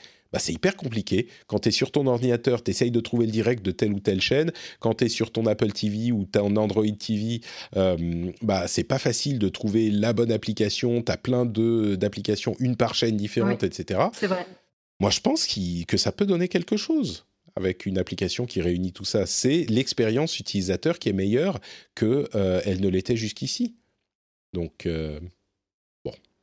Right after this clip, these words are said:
Speaker 1: On
Speaker 2: Ouais,
Speaker 1: verra.
Speaker 2: franchement, je serais curieuse de, je serais curieuse de tester pour, euh, pour mieux comprendre, euh, leur positionnement, parce que
Speaker 1: Mm.
Speaker 2: clairement, ils peuvent pas se, se mettre en frontal de, de tout ce qui est Netflix, euh, et, et autres, euh,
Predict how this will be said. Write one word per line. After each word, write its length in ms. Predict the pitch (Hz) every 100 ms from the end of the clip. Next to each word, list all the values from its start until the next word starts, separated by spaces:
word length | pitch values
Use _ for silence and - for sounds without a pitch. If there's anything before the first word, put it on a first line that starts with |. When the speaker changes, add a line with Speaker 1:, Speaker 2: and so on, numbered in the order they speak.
| _ _ -
Speaker 1:
On 60 |
Speaker 2:
Ouais, 80 | 262
Speaker 1:
verra. 140 | - -
Speaker 2:
franchement, 340 | 247 - 311
je 60 | 311
serais 160 | 254
curieuse 380 | 254 262 262 247
de, 600 | 220 220 214 208 202 208
je 60 | 214
serais 160 | 233
curieuse 340 | 226 254 277 254
de 100 | 220
tester 400 | 220 226 - 254
pour, 300 | 254 202 196
euh, 140 | 190
pour 220 | 190 214
mieux 280 | 196 202 233
comprendre, 540 | 240 233 - 233 233 208
euh, 260 | 190 185
leur 260 | 185 202 202
positionnement, 540 | 208 185 202 208 247
parce 140 | 269 -
que 80 |
Speaker 1:
Mm. 40 | 185
Speaker 2:
clairement, 240 | 190 190
ils 100 | 208
peuvent 220 | 202 175 -
pas 100 | 202
se, 380 | - 185 175 170
se 840 | - 175 170 165 156 151 156 160
mettre 340 | 160 180 185 190
en 60 |
frontal 580 | 180 - 185 196 190 180
de, 380 | 160 160 156 156
de 80 | 160
tout 160 | -
ce 80 | -
qui 140 | - 180
est 40 |
Netflix, 640 | 165 156 - 185 - -
euh, 180 | 185 165 - - - _ _
et, 720 | - 170 165 160 156 - 170
et 80 | 165
autres, 420 | 165 175 - -
euh, 320 | 156 143 139